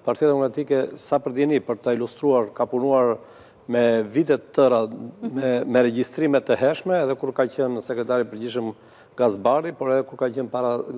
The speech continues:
Speaker 1: zotit Gazbardi, sepse e rëndësishme është akti i regjistrimit fillestar në gjykat dhe njohja e
Speaker 2: E
Speaker 1: kryetarit
Speaker 2: kuptoj.
Speaker 1: në momentin që zgjidhet. Pastaj, kjo çështje e statutit brenda partive ka marrë vlerë du-, për shkak të konfliktit që u hap brenda
Speaker 2: Mhm.
Speaker 1: Partisë Demokratike, se nëse nuk do të kishte këtë konflikt, pra nuk do ishte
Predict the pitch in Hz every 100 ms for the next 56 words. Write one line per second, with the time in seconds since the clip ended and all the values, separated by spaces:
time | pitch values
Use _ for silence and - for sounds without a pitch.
0 | 131 117 123 113 110 113 104 127 165 151
1 | 135 - 143 - - - - 123 - 160
2 | - 131 143 - 151 - - 147 - 143
3 | 135 117 117 143 151 151 147 - - 151
4 | 131 143 156 143 120 123 139 160 - -
5 | 107 139 131 147 156 143 139 180 - 151
6 | 135 131 139 131 127 117 120 104 - -
7 | - - - - 135 175 147 - - 170
8 | - 185 - 175 - 165 180 151 127 120
9 | 160 165 170 - 160 127 131 156 131 123
10 | 170 170 - - 147 - - 127 160 -
11 | - 139 175 147 139 143 143 131 156 135
12 | 147 147 131 139 147 135 139 151 165 117
13 | 127 127 139 156 156 151 165 147 - 147
14 | 156 - 143 - 127 123 135 151 143 147